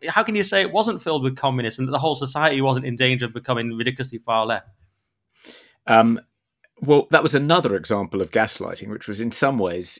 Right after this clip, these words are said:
Speaker 2: even more blatant, um, because he was effectively accusing the Tories of kind of being guilty of cancelling people. You know,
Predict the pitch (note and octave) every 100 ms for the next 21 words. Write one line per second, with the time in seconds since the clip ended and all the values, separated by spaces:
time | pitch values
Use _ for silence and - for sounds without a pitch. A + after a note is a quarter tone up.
0 | - A#2+ A#2+ A#2 A2+ A2+ - - B2+ B2+
1 | - F2 D#2+ - F#2 - - - - -
2 | _ - G#2 G#2 G#2 - A2+ A2 B2+ B2
3 | B2 - - A#2 G#2+ G#2+ - A#2 - D3+
4 | C#3+ A#2 A#2+ A2+ - G#2 A#2 - D3 D3
5 | G2 D#2 - - - - - _ - A2
6 | G2+ - A2 G#2+ G#2 - - - B2+ A#2+
7 | A#2 A2+ F#2+ _ _ _ - C#3 B2+ -
8 | F#2 F2+ - - A2+ - - D#3 - F2+
9 | E2 D#2+ D#2+ - - - - - - G#2+
10 | G2